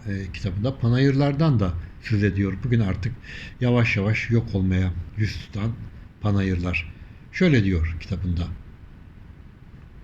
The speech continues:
"Panayırlar tarihi ve geleneksel ticaret yerleridir. Hayvan ve mal ticareti yapılır. Çevreden çok sayıda esnaf ve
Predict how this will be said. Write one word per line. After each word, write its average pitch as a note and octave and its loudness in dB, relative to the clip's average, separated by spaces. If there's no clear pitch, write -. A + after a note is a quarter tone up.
"Panayırlar C#3+ 4
tarihi C#3 4
ve D#3 6
geleneksel B2 4
ticaret A2 2
yerleridir. F2+ 2
Hayvan A#2 4
ve C3 2
mal A2+ 6
ticareti F#2 0
yapılır. E2+ -4
Çevreden C3 4
çok D#3 -4
sayıda G#2+ 0
esnaf A#2 -2
ve A#2 0